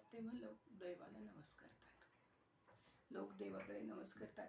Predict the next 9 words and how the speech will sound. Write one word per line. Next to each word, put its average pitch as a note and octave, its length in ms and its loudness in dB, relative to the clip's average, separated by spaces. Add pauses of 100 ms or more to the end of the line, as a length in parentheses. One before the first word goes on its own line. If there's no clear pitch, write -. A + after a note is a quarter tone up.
की A3+ 140 -4
त्याच्या A#3+ 320 -2
कृपेने A#3+ 560 2
काहीतरी B3+ 680 4
चमत्कार B3 580 0 (120)
घडेल A3 320 -4 (120)
असं B3+ 300 -2 (440)
वाटत - 400 -4
असतं. - 260 -14